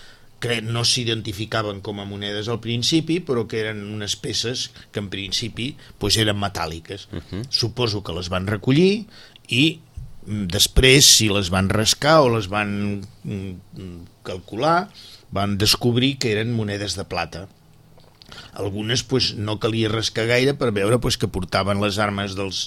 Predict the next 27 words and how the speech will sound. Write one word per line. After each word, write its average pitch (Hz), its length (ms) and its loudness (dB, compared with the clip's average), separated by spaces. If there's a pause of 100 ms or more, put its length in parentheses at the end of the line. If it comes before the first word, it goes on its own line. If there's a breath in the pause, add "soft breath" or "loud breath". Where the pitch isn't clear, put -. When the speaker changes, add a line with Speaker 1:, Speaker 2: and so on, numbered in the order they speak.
Speaker 1:
dels, 90 300 -6 (380 loud breath)
dels 92 340 -4 (100)
espany-, 107 520 -6
dels 90 400 -8
reis 107 280 -2
espanyols, 175 640 -2 (460 loud breath)
pues, - 200 -4
que 110 140 -4
hi 104 40 -2
havia 101 200 -2
els 95 160 -4
lleons, 143 520 2
els 104 160 -4
castells, 135 760 -4 (380 soft breath)
i 110 160 -4
amb 98 160 -4
algunes, 110 500 -2
pues, - 340 -6
posava 98 600 -2
el, 110 160 -2
el, 90 200 -10 (320)
la, 76 120 -10
la, 78 360 -14 (260)
la, 73 280 -12 (580)
el, 87 160 -10 (120)
el 82 160 -12
rei 104 360 -2